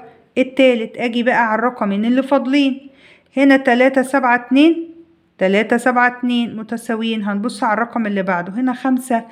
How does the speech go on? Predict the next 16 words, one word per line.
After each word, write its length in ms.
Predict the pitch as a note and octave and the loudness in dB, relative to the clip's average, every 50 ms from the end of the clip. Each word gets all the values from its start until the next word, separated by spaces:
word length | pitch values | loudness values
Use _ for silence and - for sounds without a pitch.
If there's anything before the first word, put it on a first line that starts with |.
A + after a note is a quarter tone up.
| - - _ _ _ _ - | -20 -20 _ _ _ _ 4
هنا 200 | C#4 C#4 C4 C4+ | 6 6 6 6
اتنين، 800 | C4 C4 - - A#3+ A#3 B3 B3+ A#3+ A3+ G#3 F#3+ F3+ F3 E3+ E3+ F3 - - _ _ _ _ - | 4 2 2 2 4 6 6 6 4 4 2 2 0 -2 -4 -6 -10 -16 -20 _ _ _ _ -2
اه 160 | G#3+ G#3+ G#3+ G#3 | 2 2 2 2
ده 120 | F#3 G3+ | 2 0
الاتنين 640 | G3+ G3+ G3 G#3 G#3 G#3 A#3+ A#3+ C4 C4+ C#4 C4+ B3+ | 0 2 0 0 0 2 2 4 6 6 6 4 2
أصغر 400 | C4 A#3 A#3+ A#3+ B3 A#3 A3+ G#3+ | 0 -2 -2 -2 0 0 0 0
من 80 | G#3 | -2
الخمسة، 460 | G#3 G3+ - - A3 G#3 G3 - G#3 F#3 | -6 -8 -6 -6 -6 -6 -6 -6 -6 -6
يبقى 240 | F#3+ F#3 F#3+ G#3 | -6 -6 -8 -6
هاخد 340 | A3 B3+ B3+ B3+ - A#3 G3 | -4 -4 -4 -4 -6 -8 -8
اللي 180 | G3+ G3 G3 G3 | -6 -6 -6 -6
مع-، 220 | G3+ G3 - A3 | -6 -6 -8 -8
اللي 140 | A3 G#3 G#3 | -8 -8 -6
فيها 200 | G#3 - C4 B3+ | -4 -2 -2 -2
اتنين 340 | B3 B3+ - C4 C4+ C4+ C#4 | -2 -2 -2 0 2 2 2
الأول 500 | C4 - A#3+ C4+ D4+ C#4+ C#4+ F4 G#4+ | 0 2 2 2 2 2 0 0 -2